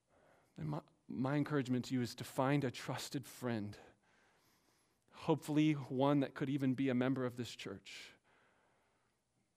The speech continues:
maybe not all at once, but over the course of time, share everything with people in this church, with confidence that members of Embassy Church will pray for you,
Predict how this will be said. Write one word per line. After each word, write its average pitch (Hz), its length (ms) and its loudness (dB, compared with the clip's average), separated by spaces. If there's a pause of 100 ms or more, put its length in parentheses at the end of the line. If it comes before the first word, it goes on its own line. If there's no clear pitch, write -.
(260)
maybe 123 220 6
not 180 160 12
all 196 160 12
at 202 80 10
once, 185 640 12
but 165 160 4
over 160 320 8
the 143 100 2
course 165 360 4
of 123 120 -8
time, 117 460 2 (100)
share 127 720 0 (540)
everything 101 580 -4 (400)
with 113 160 -8
people 104 360 -4
in 101 120 -6
this 95 180 -8
church, - 540 -20 (1300)
with - 180 -4
confidence 127 760 0
that - 200 -4
members 131 480 4
of 117 180 -2
Embassy 123 380 0
Church 113 440 -8 (180)
will 117 240 -6 (540)
pray 156 260 4
for 160 180 -4
you, 156 320 0